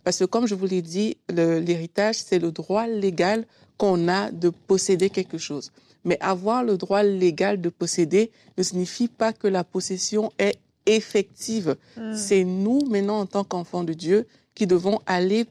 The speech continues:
Speaker 1: posséder notre héritage.
Speaker 2: Hmm.
Speaker 1: Dans la parole de Dieu, on voit que Canaan appartenait au peuple. Dieu a donné Canaan au peuple,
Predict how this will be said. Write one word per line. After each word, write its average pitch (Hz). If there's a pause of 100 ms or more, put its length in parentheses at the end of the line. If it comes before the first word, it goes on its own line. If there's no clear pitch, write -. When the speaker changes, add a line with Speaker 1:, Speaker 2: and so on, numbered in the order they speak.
(120)
Speaker 1:
posséder 208
notre 196
héritage. 185
Speaker 2:
Hmm. -
Speaker 1:
Dans 175
la 175
parole 214
de 214
Dieu, 196
on 196
voit 196
que 190
Canaan 180
appartenait 180
au 320
peuple. 185 (340)
Dieu 196
a 185
donné 190
Canaan 165
au 147
peuple, 185